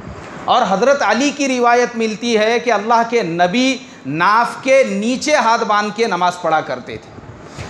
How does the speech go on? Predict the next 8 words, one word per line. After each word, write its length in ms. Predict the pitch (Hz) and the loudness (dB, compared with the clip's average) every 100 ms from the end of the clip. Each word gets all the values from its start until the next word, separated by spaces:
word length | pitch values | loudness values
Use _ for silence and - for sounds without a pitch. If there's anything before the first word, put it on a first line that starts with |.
| - | -2
अब 220 | 226 156 | 0 2
दोनों 300 | 220 247 302 294 | 4 6 4 2
चीज़ों 380 | 247 254 269 277 | -2 2 4 4
को 100 | 277 | 4
अल्लाह 340 | 240 247 254 | 4 2 0
ने 160 | 262 269 | 2 0
ज़िंदा 440 | 160 202 226 262 247 | 0 -2 2 4 4
रखा। 400 | 220 202 214 | 2 0 2